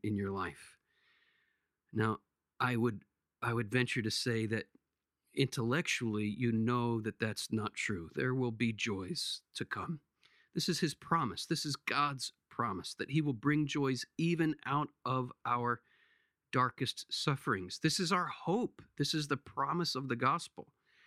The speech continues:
Not that Christ erases our sufferings, not that he takes them away in this life, but sufferings themselves can be and will be transformed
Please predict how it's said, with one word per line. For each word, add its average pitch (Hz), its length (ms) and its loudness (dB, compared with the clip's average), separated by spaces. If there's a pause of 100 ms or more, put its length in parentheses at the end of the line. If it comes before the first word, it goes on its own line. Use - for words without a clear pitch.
(280)
Not 120 520 4
that 196 180 -2
Christ 156 580 2
erases 139 640 2
our 151 120 2
sufferings, 143 720 -2
not 127 260 2
that 175 80 2
he 147 120 2 (100)
takes - 360 0
them 135 200 4
away 127 560 0
in 135 160 4
this 139 200 -2
life, 127 440 -4 (1000)
but 123 140 0
sufferings 135 580 2
themselves 143 800 -2
can 147 380 0
be 143 380 2
and 104 220 0
will 127 240 2
be 135 380 0 (400)
transformed 120 1700 0